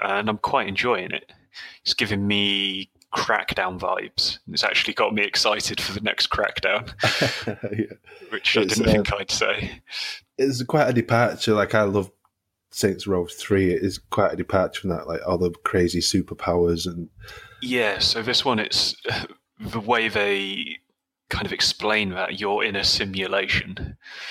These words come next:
Speaker 1: for most of it, and then you can kind of take on superpowers. And at the minute, I'm, I'm only kind of a couple of hours into the game, but I can pretty much fly,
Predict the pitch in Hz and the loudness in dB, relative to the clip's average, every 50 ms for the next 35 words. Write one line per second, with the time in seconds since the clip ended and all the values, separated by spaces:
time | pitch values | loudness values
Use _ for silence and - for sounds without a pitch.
0 | - - - - - _ _ _ _ _ - - - - - - 107 101 104 101 | -12 -12 -14 -16 -20 _ _ _ _ _ -16 -12 -8 -6 -4 -2 0 0 2 2
1 | 104 104 - 113 107 104 104 104 101 - - 113 101 107 107 110 107 104 101 101 | 0 0 0 0 0 2 2 4 4 2 2 2 0 0 0 2 2 2 2 2
2 | 104 104 - - - 113 - - 107 104 101 - - - 135 120 113 - 101 - | 0 -2 -2 -2 -2 0 0 0 0 0 -2 -2 0 0 0 0 0 0 0 0
3 | - - 104 - 110 - - 104 101 101 101 104 104 107 120 120 113 107 104 104 | 0 0 -2 -4 -4 -2 0 2 2 2 2 2 2 0 0 0 0 0 0 0
4 | 104 107 104 107 104 101 95 - - - 117 104 - - - _ _ - - _ | 0 0 0 -2 -2 -4 -6 -10 -12 -10 -10 -8 -8 -8 -12 _ _ -20 -12 _
5 | - 113 123 123 113 104 92 - 110 95 90 - - - - - 95 101 95 95 | 0 2 2 2 2 0 0 0 -2 -2 -2 -2 -2 -2 -2 -2 0 0 0 0
6 | 92 - 98 - - - - - 104 101 101 98 - - - - 101 - - 110 | 0 -2 -2 -4 -6 -4 -2 -2 -2 -2 -2 -4 -4 -6 -6 -6 -2 0 0 0
7 | 98 95 95 98 - - - - - - 107 104 101 98 98 - - - 107 104 | 0 0 -2 0 0 0 0 0 -2 -2 2 2 2 2 2 0 -2 -4 -6 -6